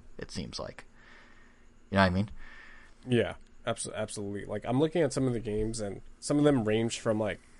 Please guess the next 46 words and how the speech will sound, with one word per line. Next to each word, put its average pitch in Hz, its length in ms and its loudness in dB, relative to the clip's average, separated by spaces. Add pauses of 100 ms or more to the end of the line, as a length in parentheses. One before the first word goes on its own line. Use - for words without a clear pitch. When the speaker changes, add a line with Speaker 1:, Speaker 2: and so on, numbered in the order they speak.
(300)
Speaker 2:
Alan 131 380 8
Wake, 107 260 2
you 156 80 0
know, 120 160 6
it's 120 140 0
an 135 60 0
Xbox 107 320 -2
three 110 140 -4
sixty 104 300 -6
title, 101 240 -2
but - 120 -6
it's, - 280 -6
it's - 160 -6
still 185 180 4
a 107 40 2
good 98 220 -4
one. 95 200 -4 (460)
Batman 127 540 2
Arkham 117 380 2
Knight. 98 260 -4 (1000)
Like, 101 220 -2 (600)
Jesus 123 360 -2
Christ! 110 280 -2
These, 110 140 -6 (280)
and, 127 220 0 (400)
yeah, 185 260 6
some 170 200 4
of 170 60 2
these 170 160 4
are 123 100 8
older, 117 420 4 (840)
but 123 300 6
that 127 160 0
still 180 140 4
doesn't 135 240 2
change 127 200 0
the 107 80 2
fact 107 340 0
that 95 100 -2
I 101 120 0
can 120 160 0
play 113 440 4
Devil 107 240 4
May 107 120 2
Cry 104 220 -2
Five 95 580 -4